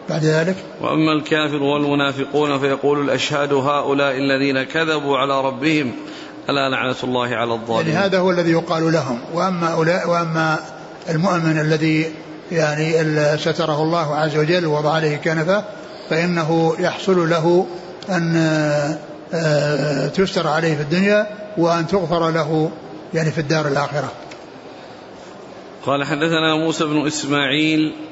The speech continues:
Speaker 1: تبوذكي
Speaker 2: عن همام
Speaker 1: ابن يحيى
Speaker 2: عن قتادة عن صفوان بن محرز المازني
Speaker 1: نعم.
Speaker 2: عن ابن عمر.
Speaker 1: نعم.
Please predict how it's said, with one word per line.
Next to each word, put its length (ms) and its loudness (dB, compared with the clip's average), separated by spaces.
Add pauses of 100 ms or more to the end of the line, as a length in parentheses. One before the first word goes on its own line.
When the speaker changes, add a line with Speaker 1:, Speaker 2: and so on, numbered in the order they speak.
(200)
Speaker 1:
تبوذكي 500 0 (240)
Speaker 2:
عن 180 0
همام 800 2 (500)
Speaker 1:
ابن 220 0
يحيى 320 -2 (160)
Speaker 2:
عن 160 0
قتادة 760 0
عن 160 0
صفوان 420 0
بن 260 2
محرز 400 0
المازني 800 2 (180)
Speaker 1:
نعم. 180 -6 (340)
Speaker 2:
عن 120 -2 (100)
ابن 160 0
عمر. 520 0 (180)
Speaker 1:
نعم. 160 -10